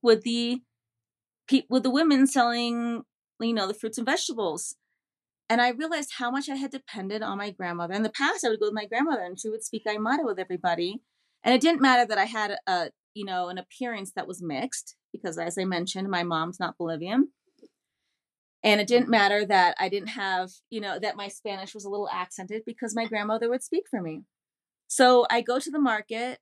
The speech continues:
and all of a sudden I realize, like, I've got this face, I've got this Spanish that's good, but, you know, obviously not, you know, like, a little bit of an accent.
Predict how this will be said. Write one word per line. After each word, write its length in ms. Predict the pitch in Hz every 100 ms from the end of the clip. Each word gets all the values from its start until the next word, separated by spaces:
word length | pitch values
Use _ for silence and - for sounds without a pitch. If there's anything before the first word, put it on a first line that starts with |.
| _
and 100 | 208
all 140 | 196
of 40 | 214
a 20 |
sudden 240 | 226 208 - -
I 520 | 185 190 190 190 - _ _
realize, 840 | 180 175 254 262 180 165 175 190
like, 140 | 180 185
I've 120 | 175
got 200 | 185 190
this 200 | 254 -
face, 520 | 190 165 208 - - _ _ _ _ _
I've 140 | 185 170
got 200 | 190 226
this 180 | 233
Spanish 560 | - - 254 285 254 254
that's 280 | 208 190 - -
good, 240 | 269 427 -
but, 180 | 202 - 226
you 100 | 214
know, 100 | 208
obviously 420 | 208 240 - 214
not, 360 | 190 185 180 - -
you 180 | 202 190
know, 180 | - -
like, 160 | 220
a 40 | 208
little 240 | 226 294
bit 120 | 247
of 120 | 185 175
an 100 | 170
accent. 640 | 165 170 - 180 208 247